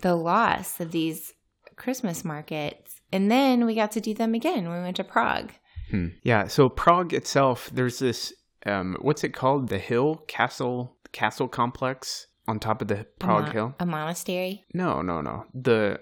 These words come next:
Speaker 2: there's the whole castle complex on top of the big hill in Prague.
Speaker 1: By Starbucks?
Speaker 2: Y-, yes, next to Starbucks. <laughs> There's a castle. Yes.
Speaker 1: And a Christmas market.
Speaker 2: Right.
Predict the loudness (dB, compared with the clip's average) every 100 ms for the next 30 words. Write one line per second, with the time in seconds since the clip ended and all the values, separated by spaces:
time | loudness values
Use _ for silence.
0 | _ -4 -4 0 0 -2 -2 0 0 -2
1 | -10 -8 -4 -4 -4 -6 -4 -4 -4 -2
2 | -2 -2 -4 -4 -4 -2 -2 -4 -6 -4
3 | -4 -6 -14 -6 0 2 2 -2 -4 _
4 | _ -10 -4 -2 -2 -2 -4 -12 -20 _
5 | _ _ _ -12 -12 -12 -8 0 0 0
6 | -6 -4 -2 -4 -4 -2 2 4 2 -2
7 | -4 -6 6 10 12 10 8 4 6 6
8 | 4 -4 -8 -12 _ -2 -2 -2 -6 -8
9 | -10 -10 0 4 4 4 2 -4 -12 -20
10 | _ -18 -2 0 0 -2 -2 -2 -2 -4
11 | -6 -8 -10 -12 -16 -4 2 2 0